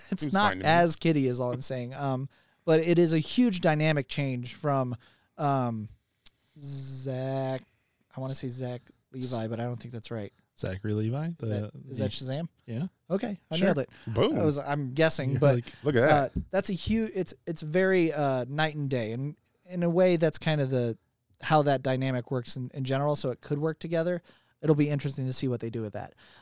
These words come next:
Speaker 2: The trailer after that, we talk about Flashpoint, or The Flash is what they're gonna call it, but it's basically <laughs> Flashpoint they're doing for the Flash movie. Um,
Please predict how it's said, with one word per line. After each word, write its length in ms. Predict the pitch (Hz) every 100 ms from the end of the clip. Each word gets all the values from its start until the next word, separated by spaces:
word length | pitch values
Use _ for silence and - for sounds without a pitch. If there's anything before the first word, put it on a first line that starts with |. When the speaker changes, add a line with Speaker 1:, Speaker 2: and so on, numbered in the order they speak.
| _
Speaker 2:
The 220 | 139 135 135
trailer 340 | - 170 156
after 280 | 151 - 156
that, 260 | 175 175
we 160 | 170 143
talk 280 | - 151 165
about 320 | 151 139 135
Flashpoint, 1300 | - - 147 147 185 - - - 208 233 294 - -
or 160 | - 135
The 140 | 135
Flash 540 | 120 - 135 135 165 -
is 100 | 143
what 100 | 143
they're 100 | 143
gonna 160 | 135 131
call 260 | - 139
it, 80 | 147
but 120 | 131
it's 140 | 123 -
basically 480 | 131 - 147 -
<laughs> 0 |
Flashpoint 580 | 123 117 139 143 151 156
they're 100 | 160
doing 320 | 151 156 170 180
for 180 | 143
the 80 | 127
Flash 320 | - 135 143
movie. 300 | 180 180 220 - _ _ _ _
Um, 420 | 143 135 127 123